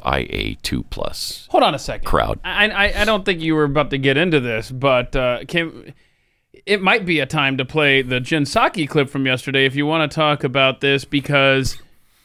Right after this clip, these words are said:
Speaker 2: I heard a letter thrown in. Remember how we mixed in a U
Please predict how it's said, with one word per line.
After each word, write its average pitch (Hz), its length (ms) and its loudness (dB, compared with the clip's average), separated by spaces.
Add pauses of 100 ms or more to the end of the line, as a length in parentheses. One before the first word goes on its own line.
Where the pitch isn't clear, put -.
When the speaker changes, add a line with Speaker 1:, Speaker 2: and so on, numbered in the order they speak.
(360)
Speaker 2:
I 170 200 2
heard 226 220 4
a 202 80 6
letter 175 600 4 (120)
thrown 190 320 2
in. 185 440 2 (140)
Remember 190 240 2
how 208 180 2
we 202 120 0
mixed 202 320 0
in 202 100 2
a 165 40 2
U 147 520 2